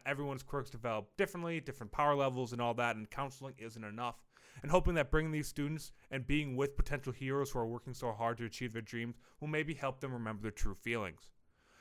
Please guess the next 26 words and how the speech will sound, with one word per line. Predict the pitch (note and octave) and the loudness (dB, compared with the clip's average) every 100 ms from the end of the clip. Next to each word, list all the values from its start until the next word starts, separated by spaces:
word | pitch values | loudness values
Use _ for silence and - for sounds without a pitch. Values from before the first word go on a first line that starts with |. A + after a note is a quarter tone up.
| - - - | -18 6 10
Bakugo | F#3+ - A3 G#3+ C#3+ | 10 10 10 10 10
believes | D3+ D3+ E3 D#3+ C3 | 6 6 4 2 4
that | C3 A#2 | 4 6
they | D3+ | 4
can | D3 C#3+ | 4 -2
solve | - D3 D3 D3 | 0 4 4 4
this | D3 - | 0 0
problem | - C3+ D3 | 4 4 4
with | B2+ | -2
the | |
students | B2+ - B2+ C#3+ C3 | -8 -6 -6 -6 -8
and | A#2+ | -10
kinda | A#2+ A#2 | -8 -6
win | G#2+ B2 A#2+ | -4 -4 -2
over | A#2 B2 | -4 -4
this | A2 A2 - - | -6 -8 -10 -8
exam | A#2 G#2+ C#3 C#3 D3 - - - | -6 -2 0 2 0 -4 -16 4
by | D#3+ D3 | 6 6
finding | - F3+ G#3+ A#3 | 8 8 8 6
the | F3 | 2
boss | C3 - D#3 F#3+ - | 2 4 8 10 8
of | G3 E3 | 4 2
the | |
students, | - G3 D3 C3+ - - - - - | 2 4 2 0 -8 -14 -20 -20 10
hanging | - - A#3 C4+ D4 B3 | 12 12 10 8 4 4
him | B3 A3+ | 6 6